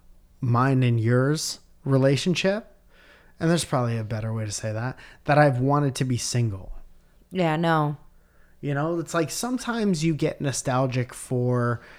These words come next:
Speaker 1: the time in your life where you meet someone and there's a spark, and, like, that's just an interesting, like, human connection thing. But it, it was never enough to be like, like, I wouldn't wanna be with you.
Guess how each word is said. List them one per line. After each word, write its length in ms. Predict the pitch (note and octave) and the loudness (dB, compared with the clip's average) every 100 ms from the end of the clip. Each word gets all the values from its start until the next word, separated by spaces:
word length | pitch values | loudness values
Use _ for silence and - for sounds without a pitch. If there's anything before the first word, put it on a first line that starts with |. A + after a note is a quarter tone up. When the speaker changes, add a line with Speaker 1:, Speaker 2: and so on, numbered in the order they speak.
| - _ | -20 _
Speaker 1:
the 120 | - C3 | -4 -2
time 380 | - C3 D3 | -2 0 0
in 120 | D3+ C#3 | 0 0
your 100 | C3 | 0
life 320 | B2+ B2+ A#2+ | -2 -4 -2
where 120 | B2+ | -2
you 100 | B2 | -2
meet 300 | A2 C3 C#3+ | 0 -2 -2
someone 640 | - C3 B2+ C3 C3 C3+ C#3 | -2 0 0 0 -2 -4 -4
and 180 | C3+ B2 | -2 0
there's 260 | B2 A#2 A2+ | 0 -2 -4
a 80 | |
spark, 640 | G#2 - C#3+ C3 C3 - - - | -6 -4 -2 -2 -2 -6 -10 -4
and, 180 | C3+ | -2
like, 320 | C3 C3 B2 - | 0 -2 -4 -2
that's 240 | F#3+ - | 0 0
just 200 | A3 - | -2 0
an 120 | F#3 | -2
interesting, 640 | D3 D#3+ D#3 D3+ - C#3+ C3+ | 0 -2 0 -2 0 -2 0
like, 160 | A#2+ | -4
human 420 | - - C#3 C3 B2+ | -2 0 2 2 0
connection 580 | - A#2+ B2 - D#3 | -2 -2 -2 -2 -2
thing. 380 | D3+ E3 E3+ F#3+ - - - - - - | -2 -2 -2 -4 -10 -18 -18 -18 -18 -2
But 140 | D#3+ D3+ | 4 6
it, 240 | D3 - | 6 4
it 60 | E3 | 2
was 240 | D3+ C#3 | 4 4
never 320 | F3+ G3 F#3+ | 2 2 0
enough 440 | D#3+ D3 C#3+ C#3 - | 2 2 0 -4 -4
to 100 | C#3 | -4
be 200 | B2 C3 | 0 0
like, 480 | B2 A#2 A2+ A2 - - - - - - - - | 0 0 -2 -6 -16 -20 -20 -20 -20 -20 -20 -4
like, 180 | C3+ C3+ | -2 2
I 80 | A#2+ | 2
wouldn't 440 | A2+ A#2 C3 C3 | 2 2 2 2
wanna 420 | - C3 B2 A#2+ A2+ | -2 0 2 2 0
be 300 | A#2+ A#2+ A2+ | 0 0 0
with 260 | A2+ - | -2 -2
you. 400 | A#2 A2+ G#2+ A2+ | 0 0 -2 -8